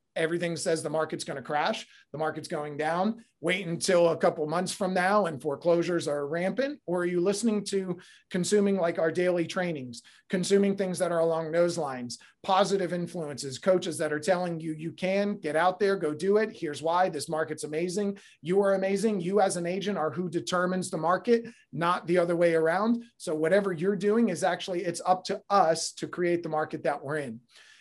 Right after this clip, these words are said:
And then going on to your intentions, having a clear and concise intention as to what you're going to do. I plan, I plan to find one seller that I can help today. I plan to find one qualified seller that I can help this week. Whatever that is, make it in line with your outcome that you want.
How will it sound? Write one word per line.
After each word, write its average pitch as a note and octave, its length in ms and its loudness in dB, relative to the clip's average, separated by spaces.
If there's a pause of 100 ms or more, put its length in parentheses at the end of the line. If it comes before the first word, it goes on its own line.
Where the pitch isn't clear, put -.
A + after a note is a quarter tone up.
(100)
And E3+ 140 0
then F#3 360 -2
going G3+ 360 4
on G3 200 2
to G3+ 100 -2
your E3+ 160 -2
intentions, F#3 500 0
having F3 300 -2
a D3+ 40 -6
clear G#3+ 300 2
and G#3+ 80 0
concise E3+ 440 0
intention D#3 460 -4
as C#3 120 -8
to D3 100 -8
what D3 220 -4
you're C#3+ 80 -4
going C#3+ 220 -8
to C#3 100 -10
do. C3 180 -6
I C#3 100 -2
plan, D3+ 300 -4
I D3+ 140 -2
plan E3+ 320 -6
to E3 80 -4
find D3+ 260 -6
one F3+ 220 -2
seller E3+ 300 0
that D#3 120 -4
I D3+ 100 0
can D3 140 -8
help D3 200 -6
today. C3 360 -8 (260)
I E3+ 120 2
plan F3 260 -2
to E3 80 -6
find D3 300 -4
one F3+ 340 2
qualified F3 540 4
seller D#3 280 0
that D3 140 0
I D3 60 0
can D3 160 -8
help D3+ 200 -6
this D3+ 220 -4
week. E3 300 -2 (300)
Whatever G3 480 4
that G3+ 220 2
is, F3 280 0
make D#3+ 200 -6
it A#3 100 0
in F#3 140 2
line F3 280 0
with E3 180 -2
your D3+ 140 -2
outcome G3 400 0
that F3 180 -2
you F3+ 120 -2
want. D#3+ 340 0